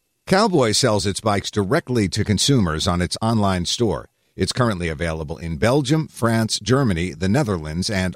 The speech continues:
Austria for about twenty-two hundred twenty dollars U S.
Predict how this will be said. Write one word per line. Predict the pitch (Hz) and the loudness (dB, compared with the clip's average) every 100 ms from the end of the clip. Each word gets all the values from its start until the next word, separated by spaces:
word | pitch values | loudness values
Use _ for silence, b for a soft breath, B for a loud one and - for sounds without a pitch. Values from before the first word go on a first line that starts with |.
| - | -2
Austria | 170 - - 73 73 - b b | 0 0 -2 -6 -6 -10 b b
for | - 123 110 101 | 0 2 2 0
about | 101 92 90 | -2 -2 -4
twenty-two | - 143 135 - 113 | -2 0 0 0 0
hundred | 95 92 82 | 0 -2 -4
twenty | - 110 98 | -4 0 2
dollars | 80 71 69 73 | 0 -2 -4 -6
U | 85 78 | -4 -2
S. | 80 - - | -2 -4 -16